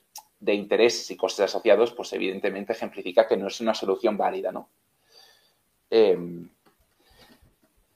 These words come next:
y en fin, em, ¿qué quería decir yo un poco con, con, con todos estos datos?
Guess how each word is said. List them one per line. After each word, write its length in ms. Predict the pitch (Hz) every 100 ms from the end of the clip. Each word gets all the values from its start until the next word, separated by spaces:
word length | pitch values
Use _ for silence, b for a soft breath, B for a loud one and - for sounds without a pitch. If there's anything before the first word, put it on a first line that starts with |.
| _ _ _ -
y 100 | 170
en 120 | 165 143
fin, 360 | 170 90 - _ -
em, 1000 | 123 123 120 117 110 104 98 87 - _ _ - - _ _ _ _ _
¿qué 160 | 165 160
quería 280 | 175 165 156
decir 220 | 156 165
yo 140 | 165
un 80 | 160
poco 220 | 160 175
con, 320 | 143 120 113
con, 420 | - 120 113 104 101
con 160 | 113
todos 220 | 127 139
estos 240 | - 139 131
datos? 500 | 151 104 95 -